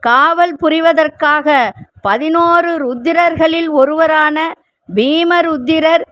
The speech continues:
திரைச்சீலை வடிவில் உள்ளார். அவருக்கு தான் இங்க முதல் அர்ச்சனை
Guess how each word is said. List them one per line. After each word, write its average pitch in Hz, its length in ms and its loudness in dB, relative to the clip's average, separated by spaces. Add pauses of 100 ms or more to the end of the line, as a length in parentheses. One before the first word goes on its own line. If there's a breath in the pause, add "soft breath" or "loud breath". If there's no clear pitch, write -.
(240)
திரைச்சீலை 330 800 0
வடிவில் 320 540 0 (160)
உள்ளார். 233 440 -2 (1040)
அவருக்கு 311 560 0
தான் 320 300 0
இங்க 311 280 -4
முதல் 277 360 -2 (120)
அர்ச்சனை 294 540 0